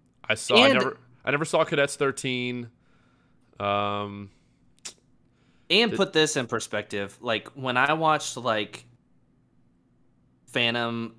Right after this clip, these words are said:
Speaker 2: oh six and Cadets two thousand five, like, I still hadn't marched and I was still in high school, so everything sounded like the most
Speaker 1: Amazing.
Speaker 2: amazing thing in the world to me.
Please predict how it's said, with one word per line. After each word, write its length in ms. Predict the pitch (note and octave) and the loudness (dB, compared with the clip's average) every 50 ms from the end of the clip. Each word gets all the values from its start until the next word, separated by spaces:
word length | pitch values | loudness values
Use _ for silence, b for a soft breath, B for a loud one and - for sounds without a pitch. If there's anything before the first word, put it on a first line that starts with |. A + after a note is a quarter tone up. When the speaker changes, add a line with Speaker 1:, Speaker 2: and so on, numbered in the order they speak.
| _ - | _ -4
Speaker 2:
oh 140 | A#2+ A#2+ A#2+ | -4 -4 -2
six 480 | A#2+ - - B2 A#2 A2+ A2+ A2+ - A2+ | -4 -6 -4 -2 -2 -2 -2 -4 -8 -12
and 100 | G#2 G2 | -12 -10
Cadets 340 | - G#2+ A2 A2 G#2 - | -6 -4 -4 -4 -4 -8
two 180 | - - B2+ A2+ | -10 -10 -10 -6
thousand 380 | - A#2 A2+ G#2+ G#2+ A2 G#2 G2 | 0 2 2 2 0 -2 -8 -8
five, 400 | - G#2 G2+ G#2 G#2+ G#2 G2 F#2 | -4 -2 -2 0 -2 -2 -4 -6
like, 180 | G#2 G2+ - B B B B B B _ _ _ _ _ | -10 -10 -12 B B B B B B _ _ _ _ _
I 140 | - A#2+ D3+ | 2 4 4
still 180 | E3+ - G#3+ F3 | 4 4 2 4
hadn't 220 | E3 D3 C3+ A2+ | 4 4 2 2
marched 300 | A2+ A2 A#2 A#2+ A2+ - | 2 4 4 4 2 0
and 80 | A#2+ A#2 | -2 -4
I 40 | A#2 | -2
was 80 | A2+ | -4
still 160 | - - B2+ | -2 -4 -4
in 60 | A2+ G2+ | -4 -2
high 180 | G2+ A2+ A2+ A#2 | -2 -2 -2 -2
school, 440 | - - - A2 G2+ F#2+ F#2 F2+ - | -2 -6 -10 -10 -8 -8 -10 -12 -12
so 360 | - - - A#2+ A2 G#2+ - - | -10 -6 -4 -2 -4 -4 -2 -2
everything 520 | A2+ A#2 B2 C#3 A2+ - A2 G2+ G2+ G2 | -2 0 0 -2 -6 -6 -8 -8 -8 -8
sounded 520 | F#2 - - A2 G2+ G2+ G2 G2+ F#2+ F#2+ - - _ _ _ _ | -10 -8 -6 -4 -6 -4 -6 -8 -10 -12 -16 -20 _ _ _ _
like 200 | A#2 A#2 A#2 - | -2 -2 -2 0
the 100 | - B2 A#2 | 0 0 2
most 100 | A2+ A2 | 2 2
Speaker 1:
Amazing. 140 | A2 G#2 G#2+ | 0 0 0
Speaker 2:
amazing 240 | G#2+ A2 - A2 G#2 - - | -2 -4 -4 -8 -14 -14 -16
thing 100 | A2 A2 | -16 -12
in 40 | G#2+ | -12
the 80 | G#2+ | -10
world 420 | G2+ G#2 G#2 G#2+ G#2 G2+ G2+ G2 F2+ | -6 -6 -6 -6 -6 -6 -8 -10 -12
to 60 | G#2 | -12
me. 320 | G2+ G#2+ A2 G#2+ G2 G2 | -8 -8 -6 -8 -8 -10